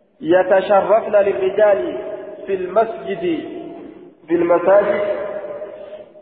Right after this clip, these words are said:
فحرم الله عليهن المساجد وسلطت عليهن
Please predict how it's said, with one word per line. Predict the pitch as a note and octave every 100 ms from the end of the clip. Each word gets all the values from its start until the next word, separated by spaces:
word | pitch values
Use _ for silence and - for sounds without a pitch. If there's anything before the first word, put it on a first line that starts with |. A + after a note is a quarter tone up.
| _
فحرم | F#3+ F3+ G#3+ F#3+ F3
الله | E3+ F3+ F3 C#3+ - - - - - - -
عليهن | F#3+ D#3+ E3+ E3 F3 E3
المساجد | D#3 D3+ - D#3 D3 D3 C3+ A#2+ G#2 - - C3+
وسلطت | C#3+ D3 C#3+ E3 D#3 D3
عليهن | C#3+ A#2+ C#3 C#3 D3